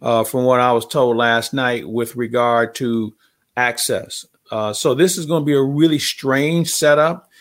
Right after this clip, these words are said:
And, uh, if not being part of the broadcast team and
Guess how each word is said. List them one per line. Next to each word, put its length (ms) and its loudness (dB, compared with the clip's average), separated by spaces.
And, 520 2
uh, 520 -2
if 160 -6
not 340 -2
being 220 -2
part 300 0
of 60 -2
the 100 -2
broadcast 800 -2
team 380 -4
and 440 -6